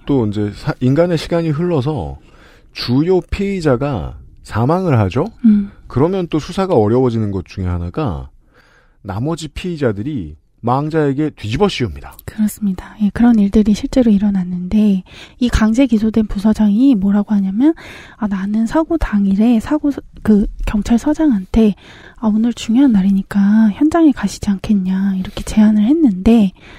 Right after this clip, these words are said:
Speaker 2: 서장이 '아, 감시 카메라 있으니까 괜찮다.' 이렇게 거부했다라고 주장을 한 거죠.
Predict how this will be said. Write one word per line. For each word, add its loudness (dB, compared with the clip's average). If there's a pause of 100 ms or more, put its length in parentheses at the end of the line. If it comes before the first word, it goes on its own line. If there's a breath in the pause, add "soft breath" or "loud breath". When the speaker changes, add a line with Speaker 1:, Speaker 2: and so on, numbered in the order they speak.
(100 loud breath)
Speaker 2:
서장이 0 (340 loud breath)
'아, -4
감시 -6
카메라 4
있으니까 -2
괜찮다.' -6 (260)
이렇게 0
거부했다라고 2
주장을 -4
한 0
거죠. -8